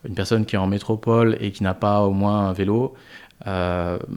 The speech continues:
malheureusement, c'est, euh, généralement, euh, excluant. Ensuite, euh, parmi les autres, euh, les autres critères, il y a aussi, euh, la capacité,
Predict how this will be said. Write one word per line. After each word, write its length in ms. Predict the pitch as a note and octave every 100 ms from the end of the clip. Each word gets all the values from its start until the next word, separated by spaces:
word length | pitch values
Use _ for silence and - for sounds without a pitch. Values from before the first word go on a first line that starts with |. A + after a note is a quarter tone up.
| -
malheureusement, 580 | - F#2+ G#2 G2 F#2+ B2+
c'est, 260 | B2+ A2+ A2+
euh, 120 | G2+
généralement, 640 | G#2 G2+ F#2 G2+ A#2+ A#2+
euh, 400 | G2 F#2+ F#2 F#2 G2+ - -
excluant. 440 | - - A#2 G2 - - - - - - -
Ensuite, 540 | F#2 - B2+ C#3 -
euh, 1000 | C3+ C#3 - - G2+ F#2+ F#2 F#2 F2+ F#2 F#2+ G2+ G#2 -
parmi 220 | F#2 G2+
les 180 | G2+ G2
autres, 220 | G#2 -
euh, 320 | G2 F#2 F#2 F2+ F2+ - - -
les 180 | - G2
autres 140 | F#2+
critères, 480 | - G2+ A#2+ C3 C#3
il 80 | C3+
y 80 | G#2
a 100 | G2
aussi, 640 | G2+ - - B2+ C#3 C#3 - G2
euh, 340 | G2 F#2+ F#2
la 240 | G2 G2+
capacité, 760 | G2 G2+ G2 - G2 - B2+ D#3+